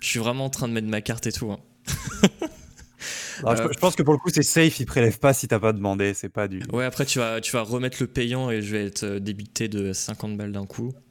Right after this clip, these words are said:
Speaker 1: Euh,
Speaker 2: Non, quand même, quand même.
Speaker 1: <laughs> Hop, attention, vérifier.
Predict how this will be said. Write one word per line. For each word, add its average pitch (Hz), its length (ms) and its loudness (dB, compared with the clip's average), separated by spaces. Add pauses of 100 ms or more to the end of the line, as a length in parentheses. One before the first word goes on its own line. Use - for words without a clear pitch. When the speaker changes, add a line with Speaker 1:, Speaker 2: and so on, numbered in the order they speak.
(540)
Speaker 1:
Euh, 208 220 -4
Speaker 2:
Non, 85 300 -2 (260)
quand 98 140 -2
même, 90 140 0 (140)
quand 95 120 -2
même. - 100 -6 (1120)
Speaker 1:
<laughs> - 0 -
Hop, 110 260 -4
attention, 120 440 -2
vérifier. 113 560 -2